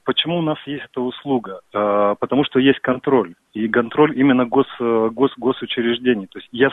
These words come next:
сам не могу просто, э, взять и разрешить. Понимаете, у меня есть, есть регламент. Э, и это есть, есть, есть контроль. То, что происходит в городе, ну, возможно, от недостаточного, э, контроля, потому что сомневаюсь, я вижу иногда тоже в центре города животных,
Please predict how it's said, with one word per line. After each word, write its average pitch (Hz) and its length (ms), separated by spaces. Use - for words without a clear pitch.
сам 190 200
не 131 80
могу 147 300
просто, 127 540
э, 107 200
взять 143 280
и 123 40
разрешить. 110 580
Понимаете, 117 420
у - 20
меня 127 140
есть, 127 260
есть 143 240
регламент. 123 580
Э, 110 420
и 131 100
это 156 180
есть, 143 260
есть, 139 320
есть 131 300
контроль. 131 540
То, 143 140
что - 120
происходит 151 540
в 139 60
городе, 131 520
ну, 123 140
возможно, 127 500
от 120 140
недостаточного, 123 1040
э, 117 420
контроля, 123 440
потому 113 160
что - 120
сомневаюсь, 131 540
я 113 80
вижу 123 380
иногда 107 320
тоже 104 240
в - 120
центре 113 280
города 110 340
животных, 113 500